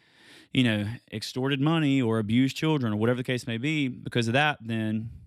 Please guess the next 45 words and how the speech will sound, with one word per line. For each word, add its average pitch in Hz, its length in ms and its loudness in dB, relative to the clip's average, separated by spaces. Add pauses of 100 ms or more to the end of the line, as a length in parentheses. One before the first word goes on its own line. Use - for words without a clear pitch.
(160)
every 117 200 2
church 110 200 -2
is 101 140 -4
evil. 73 260 -8 (100)
Of - 100 -12
course, 311 220 2
we - 60 0
don't 139 140 4
use 120 140 0
that 104 160 -2
logic, 131 480 -4 (420)
but, 143 180 -2 (240)
but 139 160 0
we 147 120 -4
do 156 180 -4
use 190 260 -4
that 139 140 0
logic 123 300 0
when 127 100 -2
it 117 80 -6
comes 131 220 -6
to 120 80 -10
things 117 220 -2
like 110 140 -2
Halloween 110 340 0
and 110 80 -4
Christmas - 480 -4
and 110 180 0
Easter 90 380 -2
and 85 280 -8
whatever. 117 480 0 (520)
And 123 160 0
so, 131 400 2
um, 113 480 0
so 170 260 -2
I, 156 180 0
I 156 120 -2
say 190 340 -4
all 170 200 0
this 151 180 -4
just - 220 -12
to 139 60 -8
give 127 220 -6
you 123 180 0
a, 113 460 0